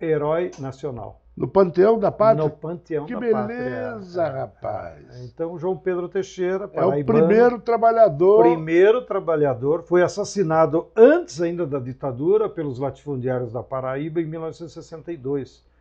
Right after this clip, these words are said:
Speaker 1: Então, uma
Speaker 2: Que
Speaker 1: grande
Speaker 2: bom.
Speaker 1: homenagem aí a todos os
Speaker 2: Que
Speaker 1: camponeses
Speaker 2: bom.
Speaker 1: da Paraíba. Bem, e com isso eu quero dizer que o M S T sempre reivindicou-se como herdeiro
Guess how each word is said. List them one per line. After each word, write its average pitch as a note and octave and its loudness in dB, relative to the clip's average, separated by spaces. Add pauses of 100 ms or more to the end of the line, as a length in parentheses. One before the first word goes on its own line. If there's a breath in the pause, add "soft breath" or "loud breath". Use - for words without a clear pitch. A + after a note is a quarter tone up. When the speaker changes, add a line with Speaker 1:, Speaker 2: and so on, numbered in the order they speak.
(140)
Speaker 1:
Então, F3+ -10 (540)
uma C3 -8
Speaker 2:
Que A#2 -6
Speaker 1:
grande C3+ 0
Speaker 2:
bom. F#3 6
Speaker 1:
homenagem C#3+ 2
aí D3+ 6
a D3+ 2
todos D#3 -6
os - -18
Speaker 2:
Que - 0
Speaker 1:
camponeses D3+ 4
Speaker 2:
bom. C3 -6
Speaker 1:
da C#3+ 6
Paraíba. C#3 -2
Bem, D#3 -4 (440)
e G3+ -8
com A#3 4
isso B3 2
eu B3+ 0
quero A#3 6
dizer F3+ 2
que A#3 -2
o A#3 10
M G#3+ 4
S - -2
T G#3+ 0
sempre G#3+ 4 (400)
reivindicou-se F3 0
como E3+ 2
herdeiro E3 6